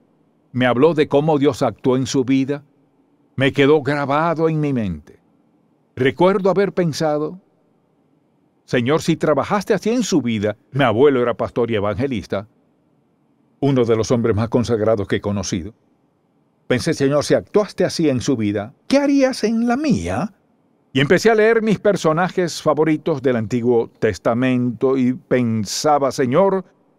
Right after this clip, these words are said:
si de esa forma trabajaste en sus vidas y en la vida de mi abuelo, ¿qué harías en mi vida?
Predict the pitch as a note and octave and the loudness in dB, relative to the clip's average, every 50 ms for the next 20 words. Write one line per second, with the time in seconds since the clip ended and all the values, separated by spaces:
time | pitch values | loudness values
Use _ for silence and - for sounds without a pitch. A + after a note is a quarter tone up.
0 | _ _ _ _ _ - - - E3+ D#3 D3 D3+ F3+ G#3 - C4+ B3 - B3+ B3 | _ _ _ _ _ -10 -6 0 0 0 2 4 2 2 2 0 0 2 2 2
1 | C4 B3+ A3+ - A#3 G#3 G3+ G#3+ F#3 D#3 - - G#3+ G3 - G#3 F#3+ E3 - F3+ | 2 0 -2 0 0 0 0 0 -2 -4 -2 -2 -2 0 2 0 0 2 2 -2
2 | C3+ - C#3+ F3 F#3 F#3+ F3 - - D3+ C3+ C3 B2+ C#3 D#3+ F3 F#3 E3+ F3+ F3+ | -2 0 -2 0 2 2 0 2 0 -2 0 0 2 2 2 2 2 2 2 0
3 | E3+ E3+ E3+ E3+ E3 D#3+ C#3 B2 B2 B2 C3+ D3+ D#3+ F#3+ - _ _ _ _ - | 2 2 0 2 2 2 2 2 2 2 2 2 2 0 -2 _ _ _ _ -6
4 | - B3 A#3+ C4 C#4 C4+ A#3 F3 - D#3+ C#3+ C3+ C3 B2+ A2+ G#2 A2 G2 F2+ E2+ | -4 -2 0 0 0 0 0 0 0 -2 0 0 0 0 -2 -2 -4 -6 -6 -6
5 | D#2+ E2 D2+ B2+ F3 G3 | -8 -6 -6 -6 -6 -6